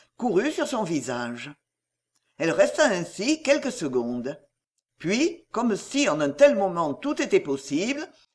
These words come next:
il lui apparut ainsi qu'un éclair qu'elle n'avait plus de jambes et elle tomba sur les genoux. Elle ne pleurait pas,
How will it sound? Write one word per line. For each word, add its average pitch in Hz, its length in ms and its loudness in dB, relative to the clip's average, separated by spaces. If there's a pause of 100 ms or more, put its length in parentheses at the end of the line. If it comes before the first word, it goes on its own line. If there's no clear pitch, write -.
il 160 140 0
lui 180 100 2
apparut 170 440 4
ainsi 262 300 -2
qu'un 170 140 0
éclair 175 520 2 (200)
qu'elle 185 180 4
n'avait 156 240 -2
plus 262 220 -4
de 180 120 4
jambes 185 460 -2 (240)
et 196 80 6
elle 160 220 4
tomba 247 360 2
sur 294 160 -4
les 226 160 0
genoux. 127 500 -4 (640)
Elle 180 200 2
ne 151 60 0
pleurait 226 360 2
pas, 196 420 -2